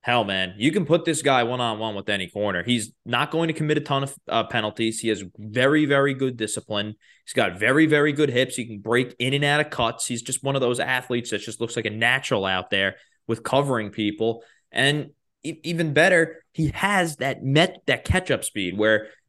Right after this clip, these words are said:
the game is just so vertical nowadays, where if he's initially beat off the line of scrimmage, no problem. He's a good enough athlete to get on his horse and get up to the ball and make a play on it and, and break up the pass or even get his hands on an interception. So, um,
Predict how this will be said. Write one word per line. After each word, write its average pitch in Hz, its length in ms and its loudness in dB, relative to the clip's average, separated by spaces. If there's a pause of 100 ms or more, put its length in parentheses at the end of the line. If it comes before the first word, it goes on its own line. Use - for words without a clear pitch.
the 147 80 2
game 175 280 2
is 165 80 -2
just 151 200 -4
so 156 120 4
vertical 135 460 0
nowadays, 98 680 -2
where 104 360 4
if 120 100 -4
he's 151 200 -2
initially 160 460 0
beat 143 360 -6 (240)
off 156 240 4
the 143 80 2
line 143 240 -2
of 123 60 -4
scrimmage, 143 440 -4 (160)
no 147 160 8
problem. 143 440 2
He's 131 140 -2
a 139 40 -2
good 139 160 0
enough 131 240 -2
athlete 135 480 0 (180)
to - 80 -8
get 131 140 4
on 123 140 0
his 113 100 -2
horse 123 360 0 (200)
and 120 180 -4
get 123 140 4
up - 140 0
to - 100 -4
the - 40 2
ball 127 420 2
and 113 120 -6
make 117 160 -2
a - 60 -16
play 131 280 6
on 82 200 0
it - 100 -8 (160)
and, 110 140 0
and 113 160 -4
break 113 240 2
up 143 120 2
the 135 60 -2
pass 104 320 -2
or 117 40 0
even 113 120 -2
get 113 100 -4
his 113 80 -4
hands 123 280 -2
on 113 80 -2
an 110 80 -2
interception. 110 580 -4
So, 95 300 -4 (500)
um, 104 340 -4